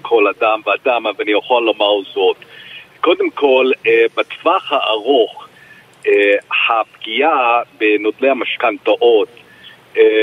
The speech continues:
היא לא דרמטית, כי הריבית אומנם עולה, אבל גם האינפלציה עולה ומחירי הדירות עלו.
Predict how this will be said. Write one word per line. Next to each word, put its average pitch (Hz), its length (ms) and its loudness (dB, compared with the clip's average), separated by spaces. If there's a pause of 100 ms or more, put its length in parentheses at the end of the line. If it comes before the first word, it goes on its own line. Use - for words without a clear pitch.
(360)
היא 110 260 -4
לא 135 280 2
דרמטית, 101 640 -2 (100)
כי 110 380 -2
הריבית 110 680 -2
אומנם 123 420 -2 (100)
עולה, 110 500 2 (540)
אבל 110 420 2 (140)
גם 143 440 -2 (140)
האינפלציה 110 800 -2
עולה 139 360 2 (160)
ומחירי 113 540 -2
הדירות 113 520 0
עלו. 98 240 -4